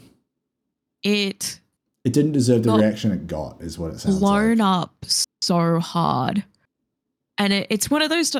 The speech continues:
Speaker 1: it's one of those things where, like, I didn't wanna post about it, but it's
Speaker 2: Mm.
Speaker 1: like, okay, so you complain about them making all these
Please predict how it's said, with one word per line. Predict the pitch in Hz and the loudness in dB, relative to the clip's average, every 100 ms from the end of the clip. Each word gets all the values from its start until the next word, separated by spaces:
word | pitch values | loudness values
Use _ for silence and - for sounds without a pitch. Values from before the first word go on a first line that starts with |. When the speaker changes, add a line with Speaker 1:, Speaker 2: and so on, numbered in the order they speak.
| - | -8
Speaker 1:
it's | - - | -8 -4
one | 277 | 0
of | 339 | 0
those | 339 294 | 0 0
things | 233 202 196 | 2 2 2
where, | 185 170 | 0 2
like, | 170 156 | 0 -2
I | - 170 147 | -2 -2 -2
didn't | - 170 175 | 0 2 4
wanna | 180 180 | 4 2
post | 175 175 175 - | 2 0 0 0
about | 180 175 | 0 2
it, | 175 - _ | 0 -2 _
but | 185 | -2
it's | 180 208 | 0 0
Speaker 2:
Mm. | |
Speaker 1:
like, | 196 170 190 - - _ _ _ _ _ _ _ _ - | 2 0 -2 -8 -20 _ _ _ _ _ _ _ _ -2
okay, | 220 220 139 190 - | 0 0 0 -4 -4
so | - 208 165 156 - _ _ _ _ _ _ _ _ _ _ _ _ - | -2 0 0 -2 -8 _ _ _ _ _ _ _ _ _ _ _ _ -2
you | 202 208 202 202 196 _ - | 2 4 4 2 -2 _ -10
complain | - 214 202 240 240 240 240 247 254 254 _ _ _ _ _ | 0 2 2 2 2 2 0 0 -2 -4 _ _ _ _ _
about | - 196 190 180 160 | -2 0 2 0 -2
them | - 185 180 180 | -2 0 2 2
making | 175 175 175 | 0 0 0
all | 170 160 | 0 2
these | 170 170 - | 2 2 -2